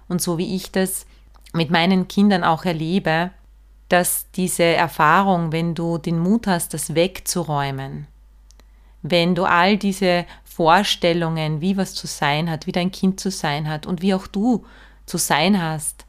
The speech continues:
damit etwas Gutes dabei rauskommt, dieses Ziehen an dir, das Ziehen an anderen, wenn du da, den Mut hast, darauf zu verzichten, dann kannst du dich sehen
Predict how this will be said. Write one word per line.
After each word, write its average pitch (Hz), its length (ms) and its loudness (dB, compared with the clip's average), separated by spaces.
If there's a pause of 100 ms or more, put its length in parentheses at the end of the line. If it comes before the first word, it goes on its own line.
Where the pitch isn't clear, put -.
(300)
damit 185 280 2
etwas - 520 -6
Gutes 240 540 0
dabei 156 280 -2
rauskommt, 147 840 -4 (540)
dieses 185 360 -2
Ziehen 220 300 4
an 175 220 2
dir, 208 260 2
das 170 220 -4
Ziehen 185 200 0
an 165 100 -2
anderen, 160 680 2 (1600)
wenn 180 180 2
du 180 100 0
da, 165 200 -2 (200)
den 190 160 8
Mut 240 380 4
hast, 254 460 2 (360)
darauf 175 320 2
zu - 120 -10
verzichten, - 880 -6 (1500)
dann 165 360 4
kannst 190 540 0
du 185 300 0 (320)
dich 214 340 0
sehen 240 520 0